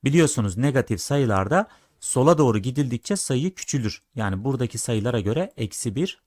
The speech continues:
daha küçüktür. Evet, negatif kuvveti bitirdik. Bir sonraki videomuzda üstü sayılarla, işlemlerle devam edeceğiz.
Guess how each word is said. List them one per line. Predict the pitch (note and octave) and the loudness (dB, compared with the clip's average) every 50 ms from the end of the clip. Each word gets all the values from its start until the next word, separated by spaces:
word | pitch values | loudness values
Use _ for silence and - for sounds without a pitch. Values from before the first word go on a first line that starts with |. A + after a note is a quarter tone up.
| _ - | _ -4
daha | C3+ C3+ C#3+ C3 | 0 0 0 0
küçüktür. | - - - - - _ - - - - _ _ _ _ _ _ _ _ _ _ _ _ _ _ - | -2 -6 -14 -16 -16 _ -16 -16 -16 -16 _ _ _ _ _ _ _ _ _ _ _ _ _ _ 2
Evet, | F#3 F#3+ D3+ - - | 4 4 4 4 2
negatif | C#3+ F#3 F#3+ E3+ E3 - E3+ D3+ - | 2 4 4 4 4 4 2 0 0
kuvveti | - F3 D#3 C3+ B2 - - G2 | 2 2 2 2 0 0 -2 -2
bitirdik. | B2 D#3 - F3 E3+ D#3 D3+ E3+ F3 - - - _ _ _ _ _ _ _ - | -4 0 2 2 2 2 2 2 0 0 -4 -16 _ _ _ _ _ _ _ 4
Bir | B2 F3 G#3 | 6 6 6
sonraki | G3 - F#3 D#3+ C#3+ C3 - B2+ G#2+ | 6 6 4 4 4 4 2 2 0
videomuzda | G#2 G#2 C3+ E3 E3 D#3 C3 A2+ G2+ G#2 C3 F3 F#3+ - - - - _ _ _ _ - | 2 6 6 6 6 6 4 2 2 2 2 2 2 2 -2 -12 -20 _ _ _ _ -4
üstü | D3 - - - F3 E3 | -4 -2 -2 -2 -4 -2
sayılarla, | - - D3+ B2+ A#2 A2 A2 A2+ A2+ C3 E3+ F3 | 2 2 4 4 4 4 4 2 2 2 0 -2
işlemlerle | - C3 A#2 - - C3 B2 A#2+ C3 C#3+ C#3 A#2 C3 E3+ E3 C3 | -2 -4 -4 -2 0 0 0 2 2 2 2 4 2 2 2 4
devam | A#2+ A#2+ B2+ B2+ A#2+ | 4 6 6 6 4
edeceğiz. | A#2 F2 F2+ E2+ A2+ C#3+ F3+ - - - | 2 0 0 2 2 2 2 0 -4 -8